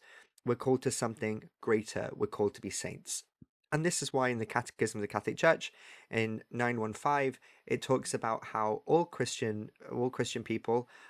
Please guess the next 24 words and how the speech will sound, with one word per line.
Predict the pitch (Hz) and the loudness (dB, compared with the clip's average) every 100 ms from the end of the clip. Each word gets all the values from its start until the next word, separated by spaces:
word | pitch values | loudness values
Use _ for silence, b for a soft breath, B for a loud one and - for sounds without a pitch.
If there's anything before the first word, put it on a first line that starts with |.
| B 123 | B -2
are | 117 | -2
called | - 131 123 123 - - | 2 2 2 0 -6 -10
to | - 120 117 117 107 B B B 107 | -2 0 2 -2 -4 B B B -4
some | - - 190 | 0 2 2
extent | 151 - - 117 98 104 - - | 0 -2 -4 0 0 0 -6 -10
incorporate | 131 127 135 139 - 127 120 123 - b b - | -8 -2 2 2 2 0 0 -2 -8 b b -4
poverty, | 147 143 143 131 | 0 0 0 -2
chastity, | 127 127 123 123 - 113 | -2 -2 -2 -4 -6 -4
and | 110 | -2
obedience | 110 117 135 123 113 - - - | -2 2 2 2 0 -2 -6 -6
into | 113 - | -8 -2
their | 107 104 | 0 2
lives. | 107 101 104 - - B B B | 2 2 -2 -6 -8 B B B
But | - - | -2 4
that | 156 156 | 4 6
will | 143 131 - - _ _ _ - | 6 4 0 -12 _ _ _ -6
be | - 120 | 0 2
different | 117 190 - 107 120 - | 6 4 4 -2 -2 -4
depending | - 131 127 120 | -2 0 0 0
on | 120 | 0
what | 123 - | -2 0
sort | - 131 - | 0 0 0
of | 110 | 2
life | 113 107 - - | 2 2 -4 -20